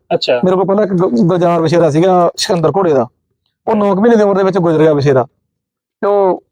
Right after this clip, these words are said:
Speaker 2: ਚਲੋ ਉਹਦੀ Facebook ਤੇ ਉਹਦੀ ਪਾਤੀ ਸੀ,
Speaker 1: ਹੂੰ।
Speaker 2: ਮਤਲਬ ਉਹਦੀ ਜਦੋਂ ਉਹਦੀ ਮੌਤ ਹੋਈ ਹੈ।
Speaker 1: ਹੂੰ, ਹੂੰ, ਹੂੰ।
Speaker 2: ਤੇ ਵਿਕਾਸ ਸ਼ਰਮਾ ਬਾਈ ਲੁਧਿਆਣੇ ਵਾਲਾ ਬਾਈ।
Speaker 1: ਲੁਧਿਆਣੇ ਤੋਂ।
Speaker 2: ਹਾਂਜੀ, ਉਹਨੇ ਆਪਣੀ ਵੀਡੀਓ ਦੇਖ ਲਈ ਵਿਚਾਰੇ ਨੇ।
Speaker 1: ਅੱਛਾ।
Speaker 2: ਉਹਨੇ ਬਾਈ ਮੈਨੂੰ ਫੋਨ ਕੀਤਾ ਵਿਚਾਰੇ ਨੇ।
Speaker 1: ਹੂੰ।
Speaker 2: ਮੈਨੂੰ ਫੋਨ ਕੀਤਾ, ਕਹਿੰਦਾ "ਬਾਈ ਤੁਹਾਡਾ ਬਸ਼ੇਰਾ ਗੁਜ਼ਰ ਗਿਆ।" ਮੈਂ ਕਿਹਾ "ਹਾਂ ਬਾਈ।"
Speaker 1: ਹੂੰ।
Speaker 2: ਕਹਿੰਦਾ "ਯਾਰ ਮਾੜੀ ਗੱਲ ਹੋ ਗਈ।"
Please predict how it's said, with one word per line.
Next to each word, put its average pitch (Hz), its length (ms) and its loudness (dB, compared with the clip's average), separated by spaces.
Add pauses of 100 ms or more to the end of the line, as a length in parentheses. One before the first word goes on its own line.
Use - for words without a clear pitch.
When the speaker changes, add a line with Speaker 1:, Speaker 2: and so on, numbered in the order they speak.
(160)
Speaker 2:
ਚਲੋ 196 240 -2 (340)
ਉਹਦੀ 208 160 0
Facebook 180 600 -2
ਤੇ 185 60 0
ਉਹਦੀ 202 120 0
ਪਾਤੀ 160 380 0
ਸੀ, 151 100 2
Speaker 1:
ਹੂੰ। 143 100 0 (120)
Speaker 2:
ਮਤਲਬ 170 200 0
ਉਹਦੀ 165 200 2
ਜਦੋਂ 165 320 0
ਉਹਦੀ 175 160 0
ਮੌਤ 151 240 0
ਹੋਈ 143 220 2
ਹੈ। 220 100 2 (140)
Speaker 1:
ਹੂੰ, 190 120 0
ਹੂੰ, 180 200 -8
ਹੂੰ। 151 220 -8 (120)
Speaker 2:
ਤੇ 214 120 -4
ਵਿਕਾਸ 190 340 0
ਸ਼ਰਮਾ 208 260 0
ਬਾਈ 175 240 0
ਲੁਧਿਆਣੇ 196 400 0
ਵਾਲਾ 151 160 0
ਬਾਈ। 131 180 0 (140)
Speaker 1:
ਲੁਧਿਆਣੇ 190 320 -2
ਤੋਂ। - 140 -10 (100)
Speaker 2:
ਹਾਂਜੀ, 175 160 -2
ਉਹਨੇ 233 160 2
ਆਪਣੀ 202 240 0
ਵੀਡੀਓ 208 240 2
ਦੇਖ 180 180 0
ਲਈ 151 80 2
ਵਿਚਾਰੇ 139 300 0
ਨੇ। 123 140 -2 (280)
Speaker 1:
ਅੱਛਾ। 185 200 -2
Speaker 2:
ਉਹਨੇ 226 120 0
ਬਾਈ 240 140 2
ਮੈਨੂੰ 214 200 0
ਫੋਨ 196 160 0
ਕੀਤਾ 160 240 -2
ਵਿਚਾਰੇ 135 260 -2
ਨੇ। 127 100 0 (120)
Speaker 1:
ਹੂੰ। 180 100 0 (640)
Speaker 2:
ਮੈਨੂੰ 185 160 -2
ਫੋਨ 190 160 0
ਕੀਤਾ, 196 220 -2
ਕਹਿੰਦਾ 208 180 0
"ਬਾਈ 208 140 0
ਤੁਹਾਡਾ 196 180 0
ਬਸ਼ੇਰਾ 175 240 2
ਗੁਜ਼ਰ 160 200 2
ਗਿਆ।" 165 120 4
ਮੈਂ 165 100 2
ਕਿਹਾ 165 120 2
"ਹਾਂ 147 140 -2
ਬਾਈ।" 135 160 -2
Speaker 1:
ਹੂੰ। 131 60 -14 (260)
Speaker 2:
ਕਹਿੰਦਾ 185 280 0
"ਯਾਰ 202 120 0
ਮਾੜੀ 165 240 0
ਗੱਲ 165 140 2
ਹੋ 143 160 2
ਗਈ।" 139 120 0